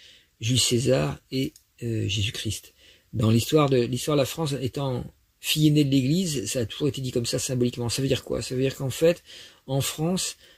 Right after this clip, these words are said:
c'est l'endroit, de par l'é-, l'é-, l'énergie vierge de la France, où, où l'axe vierge-poisson de l'ère des poissons, qui a commencé en, en cinq, cent quatre-vingt-dix à peu près avant Jésus-Christ, cette, cette ère,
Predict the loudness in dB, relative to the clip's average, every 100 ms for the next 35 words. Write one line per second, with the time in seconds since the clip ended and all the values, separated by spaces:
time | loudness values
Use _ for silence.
0 | _ -2 2 4 6 4 4 4 2 0
1 | -2 -4 -2 -2 -2 -2 -2 -2 -2 -2
2 | -2 2 4 4 2 -2 -2 -4 -6 -6
3 | -8 -12 -20 _ 0 2 4 4 4 4
4 | 2 -4 0 0 0 -2 -2 -2 -4 -6
5 | -6 -4 0 2 2 0 0 -2 -2 -6
6 | -8 -6 -6 -6 -6 -6 -4 -2 -2 -2
7 | -6 -10 -16 -16 -12 -8 -6 -8 -8 -6
8 | -4 -6 -4 -4 -2 -4 -4 -10 -8 -8
9 | -6 -8 -8 -6 -6 -6 -14 -16 -18 -6
10 | 2 2 2 0 0 -4 0 2 2 0